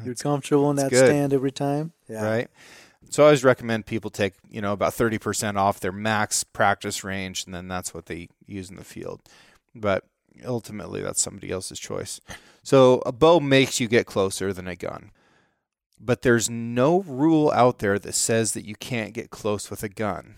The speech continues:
Speaker 2: And I love long-range shooting. I think it is so much fun to sit there and mess with my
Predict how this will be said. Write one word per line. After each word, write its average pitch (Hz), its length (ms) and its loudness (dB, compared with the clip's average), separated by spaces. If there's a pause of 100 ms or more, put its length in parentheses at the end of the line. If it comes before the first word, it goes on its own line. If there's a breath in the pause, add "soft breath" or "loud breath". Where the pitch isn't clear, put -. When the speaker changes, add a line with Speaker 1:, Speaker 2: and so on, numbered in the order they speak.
(960)
Speaker 2:
And 110 320 -4 (120)
I 139 180 6
love 117 960 4 (240)
long-range 107 560 0
shooting. - 460 -10 (160)
I 117 140 4
think 117 280 -6
it 110 160 2
is 104 100 -4
so 135 400 4
much 123 280 -2
fun 104 460 -4 (380 soft breath)
to - 80 -16
sit - 280 -2
there 113 300 6 (100)
and 92 420 -8 (220)
mess 113 400 -2
with 117 180 -4
my 101 240 -2